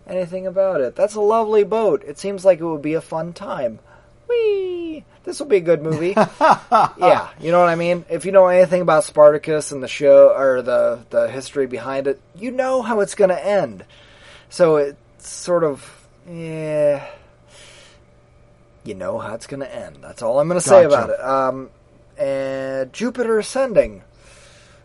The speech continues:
Speaker 1: recently watched. I watched a movie in the theater, finally, in twenty fifteen.
Speaker 2: Yeah. <laughs>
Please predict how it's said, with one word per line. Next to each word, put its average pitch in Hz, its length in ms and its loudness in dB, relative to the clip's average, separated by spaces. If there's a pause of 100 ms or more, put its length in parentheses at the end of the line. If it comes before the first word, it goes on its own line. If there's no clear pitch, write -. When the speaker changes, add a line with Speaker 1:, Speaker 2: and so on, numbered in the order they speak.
Speaker 1:
recently 175 500 -6
watched. 220 720 -6 (460)
I 143 300 0
watched 143 420 0
a 147 40 -16
movie 131 280 -10
in 143 100 -10
the 156 60 -18
theater, 226 460 -2
finally, 147 580 -8 (160)
in 113 200 -18 (220)
twenty 117 300 -12
fifteen. 135 560 -16 (680)
Speaker 2:
Yeah. 143 280 -10 (300)
<laughs> - 120 -4